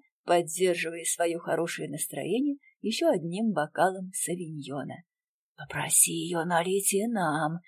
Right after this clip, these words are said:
говорит Раннер, и я озвучиваю просьбу. "А мне можно еще?" — говорю я, протягивая бокал. "Конечно!" — Анна наливает. "Мне уйти куда-нибудь на ночь?" — спрашиваю я.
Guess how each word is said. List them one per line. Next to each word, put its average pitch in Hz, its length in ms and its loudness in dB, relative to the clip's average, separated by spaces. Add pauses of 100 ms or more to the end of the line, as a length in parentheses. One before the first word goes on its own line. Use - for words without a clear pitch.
(260)
говорит 170 380 2
Раннер, 240 380 2 (300)
и 208 100 2
я 226 200 6
озвучиваю 165 800 0
просьбу. 156 460 -4 (420)
"А 247 140 4
мне 277 340 10 (100)
можно 240 360 10
еще?" — 330 380 4 (300)
говорю 160 320 2
я, 190 200 0 (240)
протягивая 180 600 -4
бокал. 165 400 -6 (380)
"Конечно!" — 143 1080 -6 (460)
Анна 208 340 4
наливает. 233 600 -2 (680)
"Мне 262 260 6
уйти 269 600 6
куда-нибудь 302 600 6
на 285 200 8
ночь?" — 285 340 0 (260)
спрашиваю 156 600 -4
я. 170 340 -4